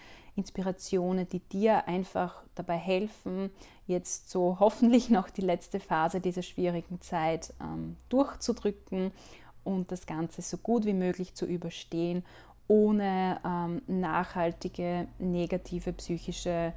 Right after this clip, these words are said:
ähm, Beeinträchtigungen zu erzeugen. Also f-,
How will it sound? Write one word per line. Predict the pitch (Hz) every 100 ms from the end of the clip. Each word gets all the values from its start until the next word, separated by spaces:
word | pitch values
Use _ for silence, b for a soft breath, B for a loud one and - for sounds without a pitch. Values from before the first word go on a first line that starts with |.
| B B B B B - - -
ähm, | 180 175
Beeinträchtigungen | 185 156 156 165 - 165 - - 175 170 165 165 160 165 165 - - - - - - - - - - _ _ _ - -
zu | - 185
erzeugen. | 165 - - 110 101 - - 170 - - - 170
Also | 170
f-, | 175